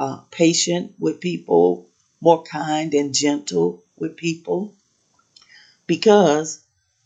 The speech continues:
there's a great chance we're doing the same thing. So the question was, how?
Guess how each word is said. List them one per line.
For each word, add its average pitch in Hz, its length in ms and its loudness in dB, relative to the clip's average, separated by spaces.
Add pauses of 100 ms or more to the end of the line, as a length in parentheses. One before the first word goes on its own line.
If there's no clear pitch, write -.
(320)
there's 185 300 4
a 139 60 2
great 151 320 2
chance 143 440 -4 (120)
we're 151 180 0
doing 131 560 -6 (240)
the 139 80 -10
same 135 600 -6 (520)
thing. 127 360 -10 (500)
So 151 500 0
the 160 100 -2
question 196 380 2
was, 147 240 -4
how? - 560 -6